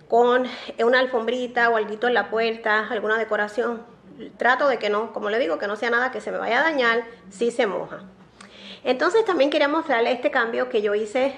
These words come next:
luego del cambio que les mostré anterior. Aquí, los que vieron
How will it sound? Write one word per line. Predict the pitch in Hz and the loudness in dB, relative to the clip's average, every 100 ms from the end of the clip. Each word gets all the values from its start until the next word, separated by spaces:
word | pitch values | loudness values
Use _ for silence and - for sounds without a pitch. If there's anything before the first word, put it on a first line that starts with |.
| - | -6
luego | 240 220 220 | 2 4 4
del | 254 254 | 2 2
cambio | 220 202 220 | 0 0 0
que | 233 | 0
les | 233 | 0
mostré | 240 240 208 | -4 -6 -6
anterior. | 214 247 214 190 214 - - - - - - - | -4 0 2 0 -2 -10 -20 -20 -20 -20 -16 -4
Aquí, | 240 277 339 302 294 330 - - - 247 | -4 -2 -2 0 0 -2 -8 -18 -12 -2
los | 247 | 0
que | 247 | 2
vieron | 220 226 262 | 2 2 2